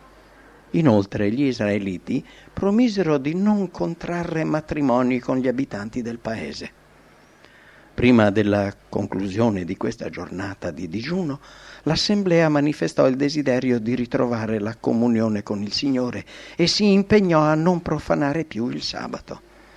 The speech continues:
Neemia in quella circostanza non intervenne, come fece più tardi, per impedire ai commercianti stranieri di entrare a Gerusalemme,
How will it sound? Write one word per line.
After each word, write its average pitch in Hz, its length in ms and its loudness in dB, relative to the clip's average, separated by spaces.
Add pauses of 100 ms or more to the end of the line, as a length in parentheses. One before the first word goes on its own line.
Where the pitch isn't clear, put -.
(640)
Neemia 120 560 6
in 107 220 4
quella 107 400 2
circostanza 110 920 -6 (280)
non 120 280 0
intervenne, 101 800 -4
come 90 220 -6
fece - 280 -6
più 101 200 -6
tardi, 98 440 -8 (240)
per 120 160 2
impedire 117 640 4
ai 107 140 6
commercianti 107 800 -2
stranieri 101 580 0
di 101 140 -2
entrare 98 420 -2
a 98 60 -2
Gerusalemme, 98 800 -6